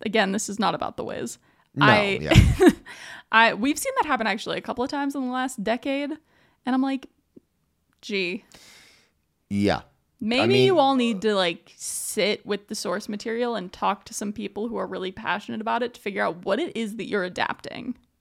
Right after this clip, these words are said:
Speaker 2: I think where adapta-, adaptations get fucked is that that really is, for some reason, an area where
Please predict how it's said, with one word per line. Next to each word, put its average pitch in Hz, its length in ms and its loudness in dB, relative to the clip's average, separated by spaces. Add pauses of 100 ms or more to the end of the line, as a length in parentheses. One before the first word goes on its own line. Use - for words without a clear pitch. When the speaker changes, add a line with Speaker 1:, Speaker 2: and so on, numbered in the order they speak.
(140)
Speaker 2:
I 117 100 2
think 151 440 -2
where 120 200 6
adapta-, 90 540 -4 (140)
adaptations 85 600 -6
get - 140 -12
fucked 73 480 -8
is 78 220 -10
that 71 340 -10 (1160)
that 92 260 -2
really 90 440 -4
is, 85 300 -8
for - 160 -16
some 85 380 -10
reason, 80 400 -10
an - 100 -16
area 78 340 -10
where 78 400 -10